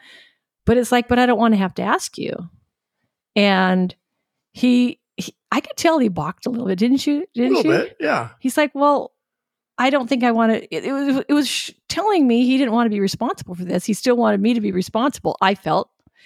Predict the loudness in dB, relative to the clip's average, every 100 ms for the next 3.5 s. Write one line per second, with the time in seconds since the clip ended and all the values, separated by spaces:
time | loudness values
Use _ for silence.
0 | -20 -10 -2 2 2 2 2 2 0 -2
1 | -2 -2 -2 -2 -2 0 -2 -2 -2 -2
2 | -2 0 0 -2 -2 -2 -2 -2 -2 -4
3 | -6 -6 -6 -10